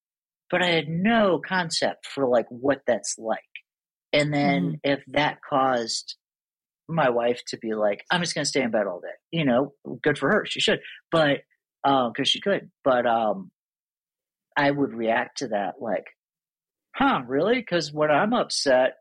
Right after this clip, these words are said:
Speaker 1: I just go to the gym and work it out. But I didn't say
Speaker 2: Mm-hmm.
Speaker 1: that 'cause it's a total asshole thing to say. So of course I didn't say that, but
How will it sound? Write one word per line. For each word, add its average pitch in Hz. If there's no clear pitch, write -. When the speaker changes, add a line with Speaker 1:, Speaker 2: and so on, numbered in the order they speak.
Speaker 1:
I 139
just 175
go 135
to 123
the 117
gym 143
and 104
work 117
it 101
out. 131
But 170
I 175
didn't 165
say -
Speaker 2:
Mm-hmm. -
Speaker 1:
that 123
'cause 156
it's 147
a -
total 208
asshole 139
thing 127
to 110
say. 185
So 156
of 165
course 277
I 165
didn't 131
say 127
that, 107
but 135